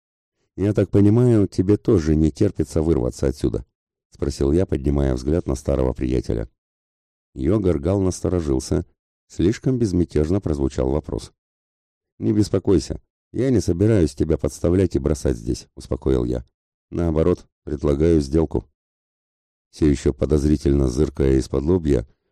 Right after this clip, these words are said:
Божок из кресла осведомился. «Какую сделку?»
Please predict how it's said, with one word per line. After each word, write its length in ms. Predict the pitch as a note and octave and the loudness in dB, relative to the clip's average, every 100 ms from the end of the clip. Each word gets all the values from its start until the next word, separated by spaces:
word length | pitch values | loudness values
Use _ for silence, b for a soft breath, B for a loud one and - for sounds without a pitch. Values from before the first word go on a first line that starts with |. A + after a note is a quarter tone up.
| _ | _
Божок 440 | D2+ E2 G2 B2+ | -2 -2 0 0
из 120 | G2+ - | 0 -2
кресла 440 | F#2 G#2 - G2 | -2 -2 0 -2
осведомился. 720 | E2+ C#2 B1+ B1+ B1+ - C2 - _ _ _ _ _ - | 0 -2 0 -2 -4 -4 -8 -10 _ _ _ _ _ -8
«Какую 420 | G#2 - B2 C#2+ | -6 0 2 2
сделку?» 520 | A#1+ D#2 E2+ - - | 0 0 -2 -2 -10